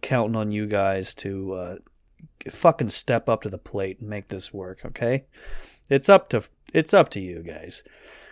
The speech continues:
We got, uh, the full episodes every week. We got bonus episodes every week. The Fe-, month of February was, uh,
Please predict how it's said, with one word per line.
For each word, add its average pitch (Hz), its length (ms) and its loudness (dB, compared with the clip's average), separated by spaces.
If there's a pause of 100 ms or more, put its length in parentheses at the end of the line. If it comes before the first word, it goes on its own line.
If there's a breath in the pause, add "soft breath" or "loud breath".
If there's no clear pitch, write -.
(120 loud breath)
We 123 140 2
got, 113 260 4
uh, 101 180 2
the 101 60 -6
full 147 340 8
episodes 120 560 2
every 117 160 2
week. 117 120 2
We 117 40 -6
got 110 240 -2
bonus 127 400 0
episodes 113 460 -4
every 110 160 -2
week. 113 160 -4
The 135 80 -8
Fe-, - 240 0
month 185 180 4
of 208 100 4
February 202 360 8
was, 117 260 2
uh, 110 200 0